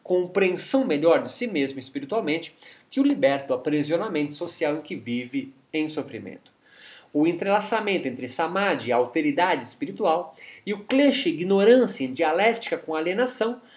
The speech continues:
hipotetizamos que Kaivalya pode ter sido in-, estar sendo interpretado como libertação ou salvação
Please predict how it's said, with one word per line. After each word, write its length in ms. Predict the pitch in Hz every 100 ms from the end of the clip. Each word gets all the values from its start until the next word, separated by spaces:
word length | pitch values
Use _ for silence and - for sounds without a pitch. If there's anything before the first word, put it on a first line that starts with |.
| -
hipotetizamos 880 | 269 269 285 285 277 269 185 175 170 - - _
que 100 | -
Kaivalya 800 | - 262 233 160 - 208 180 117
pode 280 | - 127 120
ter 200 | - 120
sido 240 | - 127 139
in-, 140 | 151 - _
estar 320 | - - 156 139
sendo 400 | - 202 185 131
interpretado 680 | 117 127 220 220 131 131 - - - -
como 240 | - 170 175
libertação 720 | 233 233 233 233 202 - 170
ou 80 | 139
salvação 640 | - 139 175 175 - 208